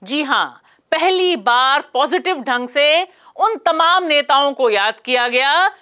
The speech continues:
जो अभी तक खुद उनके, उनके तमाम मंत्रिमंडल के नेताओं के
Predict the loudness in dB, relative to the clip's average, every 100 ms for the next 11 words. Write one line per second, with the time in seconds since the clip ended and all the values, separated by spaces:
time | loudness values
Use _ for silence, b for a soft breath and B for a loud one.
0 | b b -4 -2 0 0 0 0 2 0
1 | -2 _ _ _ _ _ _ _ _ _
2 | -4 -4 -4 _ -16 -14 -6 -2 0 -2
3 | -6 _ _ _ -6 -4 -2 -2 0 2
4 | 0 0 -6 -8 -6 -6 -2 -2 0 -4
5 | -4 -4 0 2 2 0 0 2 0